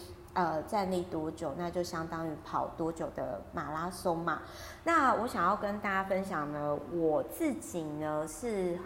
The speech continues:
很早的时候在看完《久坐人》的那一本书以后呢，我就，我就，呃，其实我用的站立桌已经超过五年了啦。那因为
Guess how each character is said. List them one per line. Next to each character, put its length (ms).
很 240
早 240
的 180
时 220
候 240
在 320
看 280
完 360
《久 260
坐 240
人》 300
的 140
那 140
一 120
本 280
书 280
以 200
后 140
呢， 260
我 120
就， 600
我 120
就， 500
呃， 440
其 100
实 80
我 120
用 220
的 60
站 260
立 120
桌 220
已 80
经 220
超 260
过 300
五 180
年 260
了 220
啦。 220
那 260
因 140
为 540